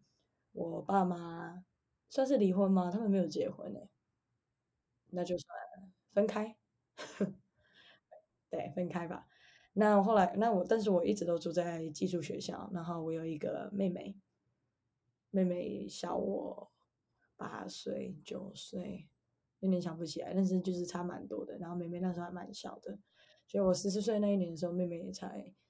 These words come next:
三四岁、四五岁这样。那我哥哥一直都在外面住，所以，呃，哥哥就不算是这个故事的轴心。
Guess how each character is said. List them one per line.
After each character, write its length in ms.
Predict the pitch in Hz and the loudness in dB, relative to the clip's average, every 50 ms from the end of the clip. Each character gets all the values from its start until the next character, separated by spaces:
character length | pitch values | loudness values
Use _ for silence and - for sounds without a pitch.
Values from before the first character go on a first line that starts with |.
| _ _ _ | _ _ _
三 240 | - 180 170 170 165 | -10 -10 -10 -8 -8
四 260 | - - 190 196 - | -8 -6 -6 -6 -6
岁、 240 | - - - - - | -6 -8 -8 -8 -6
四 220 | - - - - | -6 -6 -6 -6
五 140 | - - - | -6 -8 -12
岁 240 | - - - - - | -12 -12 -12 -12 -10
这 80 | - - | -10 -12
样。 160 | 90 - - - _ _ _ _ _ _ _ _ _ _ _ _ | -14 -14 -16 -20 _ _ _ _ _ _ _ _ _ _ _ _
那 120 | - 240 240 | 4 6 8
我 100 | 208 190 | 8 8
哥 160 | 196 214 214 | 8 8 8
哥 120 | 208 220 | 8 8
一 100 | 190 190 | 8 6
直 140 | 202 - 180 | 6 4 4
都 180 | 165 175 170 165 | 4 4 2 2
在 140 | - 180 175 | -2 -2 -2
外 160 | 185 180 180 | -2 -4 -4
面 280 | 180 - - 208 196 | -4 -6 -6 -6 -8
住， 320 | - - - - - - - - _ | -8 -6 -4 -4 -4 -6 -8 -14 _
所 240 | _ - - - - | _ -12 -8 -6 -4
以， 320 | - - - - - 190 - _ _ _ _ _ _ _ _ _ | -4 -4 -4 -4 -6 -8 -12 _ _ _ _ _ _ _ _ _
呃， 220 | - - - 127 - | -18 -14 -14 -8 -2
哥 120 | - 180 | 0 0
哥 200 | 185 185 185 180 | 2 4 4 4
就 440 | 180 185 180 180 - - - - - - _ _ _ _ _ _ _ _ _ _ | 4 2 0 -2 -2 -2 -4 -6 -10 -14 _ _ _ _ _ _ _ _ _ _
不 100 | 185 180 | -4 0
算 200 | 165 196 190 180 | 2 2 4 4
是 100 | 180 180 | 2 2
这 160 | 175 180 180 | 2 2 2
个 80 | 165 151 | 2 0
故 220 | 147 190 180 170 | -2 -2 -2 -2
事 160 | - - 180 | -2 -4 -4
的 120 | - - - | -4 -6 -8
轴 300 | - - - - - - | -10 -10 -10 -10 -8 -8
心。 320 | - - - - - 147 | -10 -10 -10 -10 -10 -12